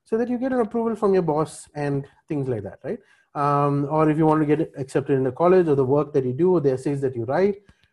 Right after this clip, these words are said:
that's all part of approval, right? I mean, it, there's nothing wrong in that in itself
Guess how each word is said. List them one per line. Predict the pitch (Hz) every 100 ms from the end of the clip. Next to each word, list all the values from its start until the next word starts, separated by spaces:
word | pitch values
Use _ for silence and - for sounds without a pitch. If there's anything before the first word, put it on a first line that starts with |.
| _
that's | 214
all | 233 294
part | 269 247
of |
approval, | 202 165 208 170
right? | 87 120 247
I |
mean, | 226 226
it, | 208 - _ _ _ _
there's | 196 196
nothing | 226 294
wrong | 156 139 151 202 247 180
in | 165 139
that | 143 156
in | 139
itself | 120 113 95